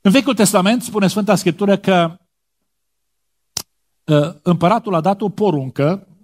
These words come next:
ă, împins de la spate cumva de Haman, a dat o poruncă, ă, să fie omorâți toți iudeii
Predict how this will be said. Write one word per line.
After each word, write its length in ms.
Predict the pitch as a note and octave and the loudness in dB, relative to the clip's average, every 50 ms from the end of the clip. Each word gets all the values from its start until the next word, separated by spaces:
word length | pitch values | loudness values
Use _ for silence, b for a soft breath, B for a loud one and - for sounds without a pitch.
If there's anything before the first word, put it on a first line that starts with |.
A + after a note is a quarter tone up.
| _ - | _ -16
ă, 420 | C#3 C3+ C3+ C3 C3 C#3+ D3 - - | -14 -12 -10 -10 -10 -10 -10 -6 -4
împins 340 | D3+ D#3 C#3+ - A3 G3+ F3 | -4 -2 0 2 4 4 4
de 80 | F3 | 4
la 80 | D#3+ C#3 | 4 2
spate 340 | - - F#3 F3 F3 D#3+ C#3 | 2 2 0 0 2 -2 -4
cumva 340 | - D#3+ D3 D3 D#3+ D#3+ | -6 -6 -2 0 0 2
de 320 | D3+ D3+ D3 C#3 B2 G#2 - _ _ _ | 2 2 0 -2 -2 -4 -10 _ _ _
Haman, 540 | _ - E3 C#3+ C#3 C#3+ E3 G3+ G#3+ - b b b b | _ -2 0 2 4 2 2 2 0 -4 b b b b
a 80 | - D3+ | -2 0
dat 160 | F3+ G#3+ G3+ | 0 0 0
o 80 | B3 G3 | -4 -4
poruncă, 600 | - F3 D#3 D3 D3+ D#3 - G3 A3+ G3+ - - _ _ _ _ _ _ - | -4 -4 -4 -4 -4 -2 0 2 2 2 0 -6 _ _ _ _ _ _ 0
ă, 160 | F3 F3 F3 | 2 2 2
să 140 | D3 - F#3 | 2 2 0
fie 220 | F3+ A3 A3+ A3 | 0 2 0 0
omorâți 520 | G#3+ - - F#3 F3 F3+ F#3+ G3+ G3 G3 G3 | 0 0 0 0 2 4 4 4 2 2 0
toți 220 | - F#3+ E3+ C#3+ | 0 -2 0 0
iudeii 440 | F3 D3+ C3+ A#2+ G#2 F#2+ F2 - | 0 0 0 0 0 -2 -6 -10